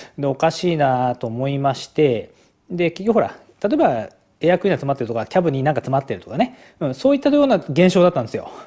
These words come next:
だから、ただ、まあ、もちろん長期間経ってるからキャブ開けてないんでね、もしかしてなんか詰まってるかなとかね、腐っちゃってるかなとか思ったんですけど、キャブなんか別に大丈夫なんですよね。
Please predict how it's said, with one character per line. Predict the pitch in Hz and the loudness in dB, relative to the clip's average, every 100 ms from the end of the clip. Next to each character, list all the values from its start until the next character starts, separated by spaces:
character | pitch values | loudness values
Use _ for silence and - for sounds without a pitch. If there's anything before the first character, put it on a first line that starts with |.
| - - - - | -20 -20 -20 -6
だ | 185 170 | -2 2
か | 143 | 2
ら、 | 135 95 - _ _ _ | 2 -2 -12 _ _ _
た | 226 | 2
だ、 | 180 - - - - - _ _ _ _ | 2 2 -12 -20 -20 -20 _ _ _ _
ま | 160 | -4
あ、 | 135 123 - | -4 -6 -4
も | 190 | 0
ち | 190 | 2
ろ | 233 | 2
ん | |
長 | 220 233 | 4 2
期 | |
間 | 220 | 2
経 | 180 | 0
っ | |
て | 180 | 2
る | 143 | 2
か | |
ら | 139 | 2
キ | - | 2
ャ | 226 | 2
ブ | |
開 | 135 | 4
け | 156 | 2
て | 170 | 2
な | |
い | 170 | 0
ん | |
で | 101 | -2
ね、 | 175 247 _ _ - | -6 -8 _ _ -10
も | 151 | -4
し | 170 | -2
か | |
し | 139 | -2
て | 127 123 | -2 -2
な | 143 | -2
ん | |
か | 123 | -4
詰 | 135 | -4
ま | 147 | -4
っ | |
て | 127 | -2
る | 113 | -4
か | 110 | -8
な | |
と | - | -8
か | - | -6
ね、 | 175 | -6
腐 | - 147 | -4 -4
っ | |
ち | 113 | -4
ゃ | |
っ | |
て | 104 | -6
る | 104 | -6
か | |
な | 113 | -6
と | - | -6
か | 110 | -6
思 | 135 | -2
っ | 165 | 0
た | 120 | 0
ん | |
で | 95 | -2
す | |
け | - | -4
ど、 | 131 113 - | -4 -4 -6
キ | 320 | -6
ャ | |
ブ | - | 0
な | 202 | 0
ん | |
か | 143 | 0
別 | 151 | -2
に | 165 165 160 131 | -2 -2 -4 0
大 | 165 | 2
丈 | 208 | 2
夫 | 170 | -2
な | |
ん | 95 | -6
で | |
す | |
よ | 101 | -8
ね。 | 139 131 | -8 -10